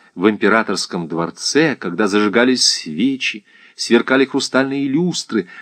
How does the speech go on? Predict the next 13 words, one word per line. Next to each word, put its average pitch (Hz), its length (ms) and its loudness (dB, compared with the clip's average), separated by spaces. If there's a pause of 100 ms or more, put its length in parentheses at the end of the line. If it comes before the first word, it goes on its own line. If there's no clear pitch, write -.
а 92 120 -4
белые 104 420 4
муслиновые 101 600 -4
корсажи, 101 760 0
обтягивающие 104 1040 -2
дивные 113 640 -6
чёрные 120 640 0
бюсты 117 540 -2
придворных 110 800 0
дам, 131 400 4
трещали 180 920 0
по 160 200 -8
швам 120 680 -2